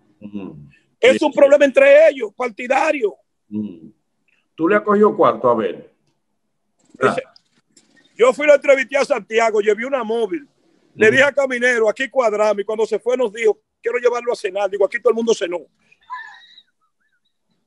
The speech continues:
Speaker 2: Nosotros hacemos programas desde todos los pueblos.
Speaker 1: Y entonces
Speaker 2: ¿Tú quieres que te diga una cosa? Tú entrevistas a muchos políticos. Dile a un síndico, dile a un diputado, un senador que me ha dado algo,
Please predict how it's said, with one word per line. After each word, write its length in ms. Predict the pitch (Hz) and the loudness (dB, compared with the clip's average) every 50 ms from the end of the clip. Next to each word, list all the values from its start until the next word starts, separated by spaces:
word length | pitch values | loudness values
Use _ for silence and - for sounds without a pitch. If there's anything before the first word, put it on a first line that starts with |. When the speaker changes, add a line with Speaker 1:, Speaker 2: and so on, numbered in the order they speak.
| _ _ - | _ _ -2
Speaker 2:
Nosotros 440 | 220 226 - - 277 262 294 285 269 - | 0 2 4 6 6 6 6 6 6 6
hacemos 360 | 269 254 - 285 277 277 285 - | 4 4 6 6 6 6 6 4
programas 400 | 247 269 262 262 277 269 269 254 | 4 4 4 4 4 2 2 4
desde 220 | 262 262 262 233 | 6 6 6 4
todos 240 | - 269 269 262 262 | 4 2 4 4 2
los 120 | - - | 0 0
pueblos. 500 | _ - 254 277 285 254 220 160 - - _ _ _ _ _ _ _ _ _ _ _ _ _ _ - | _ 2 2 2 2 0 -4 -10 -14 -16 _ _ _ _ _ _ _ _ _ _ _ _ _ _ -8
Speaker 1:
Y 180 | 123 120 131 | -6 -4 -4
entonces 800 | 151 147 143 - - 110 95 101 - - - 95 95 95 - - _ _ _ _ _ _ - | -6 -6 -8 -10 -8 -8 -8 -8 -12 -16 -16 -14 -14 -16 -16 -20 _ _ _ _ _ _ -8
Speaker 2:
¿Tú 100 | 285 - | -2 2
quieres 180 | 359 339 330 | 4 6 6
que 100 | 339 311 | 6 6
te 120 | - 302 294 | 4 4 2
diga 120 | 294 285 | 2 0
una 140 | 269 262 220 | -6 -8 -6
cosa? 340 | - 214 185 - - 120 - _ _ _ _ | -6 -8 -8 -8 -10 -16 -18 _ _ _ _
Tú 140 | _ - 262 | _ 0 0
entrevistas 340 | 269 - 254 247 254 - 254 | 2 2 2 0 0 0 -4
a 40 | 226 | -4
muchos 200 | 226 - 233 202 | -4 -6 -6 -8
políticos. 540 | 190 180 185 196 196 - - - - 240 - - | -6 -4 -2 -4 -4 -4 -10 -20 -20 -20 -12 -4
Dile 220 | 160 190 220 226 | -2 2 4 4
a 20 | 233 | 4
un 80 | 214 | 4
síndico, 580 | - - 220 233 226 247 - - 240 - - _ _ _ _ | 2 0 0 0 0 -2 -2 -2 -4 -4 -6 _ _ _ _
dile 180 | _ - 202 214 | _ -2 -2 -2
a 20 | |
un 60 | 220 196 | -2 -4
diputado, 420 | 226 196 220 202 - 214 208 220 | -2 0 0 2 4 4 4 4
un 80 | 233 190 | 2 0
senador 400 | - 220 208 208 202 220 226 226 | 0 0 2 4 4 4 4 4
que 80 | 220 | 2
me 80 | 190 196 | 2 2
ha 40 | 202 | 4
dado 220 | 214 208 208 214 | 4 6 6 4
algo, 300 | 226 269 269 208 180 | 4 2 0 -2 -4